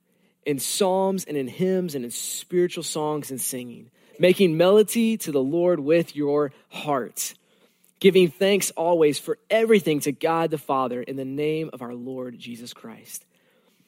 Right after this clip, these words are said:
submitting to one another out of reverence for Christ." You'll see in verse nineteen and in verse twenty-one this term to one another. One another. This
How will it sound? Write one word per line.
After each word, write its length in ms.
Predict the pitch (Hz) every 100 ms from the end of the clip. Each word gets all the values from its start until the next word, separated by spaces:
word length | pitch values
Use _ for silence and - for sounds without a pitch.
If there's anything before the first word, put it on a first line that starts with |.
| _
submitting 720 | - - 180 160 185 208 240 226
to 320 | - 160 143
one 240 | 139 170
another 420 | 175 147 135 127 -
out 140 | 143
of 260 | 139 113 113
reverence 800 | 143 143 135 139 - - - - _ _ _ _
for 160 | - 131
Christ." 680 | 143 110 101 - - - _ _ _ _ _ _ _ _ _ _ _ _ _
You'll 100 | 160
see 180 | - 196
in 80 | 175
verse 180 | 160 151
nineteen 760 | 156 202 202 - 233 226 220 -
and 200 | 175 185
in 40 |
verse 200 | 170 -
twenty-one 600 | - 175 170 147 139 131
this 140 | 131 -
term 240 | 175 160
to 280 | 135 117 127 -
one 300 | 127 160 165
another. 540 | 143 139 123 110 - _ _ _ _ _ _
One 180 | 165 196
another. 460 | 190 170 127 110 - _ _ _ _ _ _ _ _ _ _ _ _ _ _ _ _ -
This 640 | 143 185 214 - - -